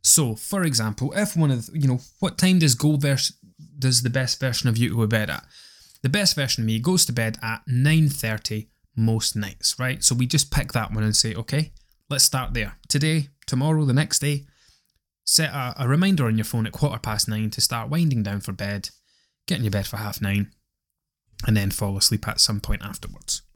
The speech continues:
Awesome, right? That's one part of what goal version of me would look like. I've been doing that for a couple of weeks. What's the next thing? And the next thing, and the next thing. And what you are doing is you are gradually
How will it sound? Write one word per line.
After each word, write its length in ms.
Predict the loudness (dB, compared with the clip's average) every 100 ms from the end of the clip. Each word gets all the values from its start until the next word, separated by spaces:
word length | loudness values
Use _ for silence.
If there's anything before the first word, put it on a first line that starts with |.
| -8
Awesome, 380 | 0 0 0 -6 -16 -10
right? 180 | -4
That's 240 | -4 -2 0
one 320 | 4 4 4
part 280 | 2 -2 -2
of 220 | -4 -4
what 220 | -6 -2
goal 180 | 0 2
version 360 | 2 0 0 0
of 80 |
me 140 | 2 2
would 180 | 2 2
look 240 | 0 -2
like. 240 | -8 -10 -14 -20 -8
I've 100 | 0
been 100 | 2
doing 200 | 4 6
that 160 | 4 2
for 100 | -2
a 60 | -6
couple 220 | -6 -2
of 60 |
weeks. 300 | -2 2 0 0 _ _ _ _
What's 180 | 2 4
the 80 | 4
next 300 | 2 2 0
thing? 160 | -2 -12 -20 _ _ _ _ _ _ _ 0
And 140 | 4
the 60 | 4
next 320 | 2 0 0
thing, 160 | 2 2
and 80 |
the 80 | 2
next 280 | 2 0 -4
thing. 180 | -6 -10 -16 _ -6
And 140 | -4 -2 0
what 160 | 0
you 180 | 2 0
are 40 |
doing 340 | 0 -2 0 0
is 160 | -2
you 100 | -2
are 60 | -4
gradually 840 | -4 -2 2 4 4 2 0 -4